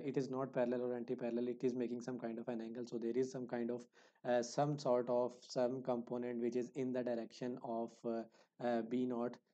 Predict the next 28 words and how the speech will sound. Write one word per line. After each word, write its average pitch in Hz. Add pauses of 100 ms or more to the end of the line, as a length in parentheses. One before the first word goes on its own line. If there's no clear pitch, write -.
(160)
uh, 123
and 123
that 131
will, 127 (160)
uh, 117
allow, 127
uh, 123 (300)
mm, 120 (120)
uh, 123 (120)
the 123
another 127
force 123
to 123
act 127
on 131
this, 135
but, 135 (300)
uh, 131 (120)
that 147
force, 147 (320)
uh, 135 (320)
does 139
not 147
have 135
any 147
kind 135
of 135
eff-, 123